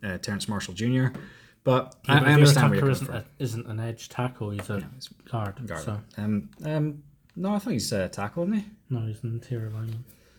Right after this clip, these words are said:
Speaker 1: Oh. I th-, no, I thought he was tackle, but okay, whatever. Anyway, he's there. Mm, okay. Maybe. Uh, maybe am I wrong then? Um,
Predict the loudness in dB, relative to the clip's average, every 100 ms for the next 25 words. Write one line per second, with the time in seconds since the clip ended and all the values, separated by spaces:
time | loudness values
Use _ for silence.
0 | _ _ _ _ -2 -2 -2 -10 -20 _
1 | _ _ -20 _ -8 -8 -6 -6 -6 -6
2 | -4 -6 -6 -8 -8 -8 -10 -12 -16 _
3 | -10 -8 -10 -10 -10 -12 -18 -18 -4 4
4 | 4 6 4 6 6 4 -4 -20 -20 -20
5 | _ _ _ -20 _ _ _ _ -4 -2
6 | -2 -2 -6 -6 _ _ _ _ _ _
7 | _ _ -6 -6 -6 -10 -14 -20 -18 -16
8 | -16 _ _ _ -2 2 4 6 4 2
9 | 0 0 -2 -4 -4 -4 -2 -2 -2 -2
10 | -2 -4 0 6 8 10 8 6 0